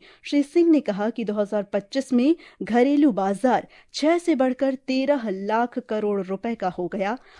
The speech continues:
और कोविड के बाद की अवधि में निर्यात में भी पच्चीस प्रतिशत से अधिक की वृद्धि हुई है। उन्होंने कहा कि वस्त्र क्षेत्र रोजगार सृजन करने वाले सबसे बड़े मंचों में से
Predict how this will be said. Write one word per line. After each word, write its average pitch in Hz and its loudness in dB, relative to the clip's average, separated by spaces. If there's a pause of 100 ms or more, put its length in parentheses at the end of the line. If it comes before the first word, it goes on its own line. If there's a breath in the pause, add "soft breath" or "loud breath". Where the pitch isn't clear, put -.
(120)
और 240 6 (100)
कोविड 262 0
के 214 -4
बाद 202 -2
की 208 -8
अवधि 196 -4
में 285 2 (100)
निर्यात 240 2
में 208 0
भी 190 -8 (140)
पच्चीस 269 -6
प्रतिशत 214 -6
से 196 -6
अधिक 233 -6
की - -6 (280 loud breath)
वृद्धि 208 2
हुई 185 -6
है। 202 -2 (300 soft breath)
उन्होंने 294 10
कहा 285 2
कि 302 2
वस्त्र 240 -2
क्षेत्र 233 -4
रोजगार 202 -2
सृजन 196 -6
करने 202 -4
वाले 196 -4
सबसे 311 -4
बड़े 214 0
मंचों 196 0
में 262 2
से - -10